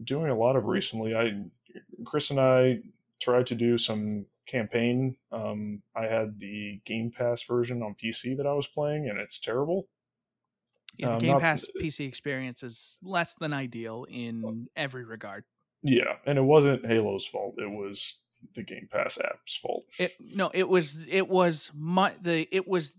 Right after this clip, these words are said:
Speaker 2: yeah, it was the Windows Store version of the game's fault.
Speaker 1: Mm-hmm. Yeah, yeah. So,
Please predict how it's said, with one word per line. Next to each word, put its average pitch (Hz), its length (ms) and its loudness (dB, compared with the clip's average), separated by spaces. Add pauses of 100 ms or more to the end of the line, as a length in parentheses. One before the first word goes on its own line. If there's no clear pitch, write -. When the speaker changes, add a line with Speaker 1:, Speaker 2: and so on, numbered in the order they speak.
Speaker 2:
yeah, 113 260 -4 (120)
it 165 100 0
was 160 220 -2
the 165 140 -2
Windows 180 500 4
Store 165 420 0
version 143 480 -2
of 127 160 -6
the 127 80 -8
game's 117 340 -10
fault. - 280 -12 (480)
Speaker 1:
Mm-hmm. 107 380 -2 (200)
Yeah, 104 320 -2 (200)
yeah. 113 300 -6
So, 110 500 2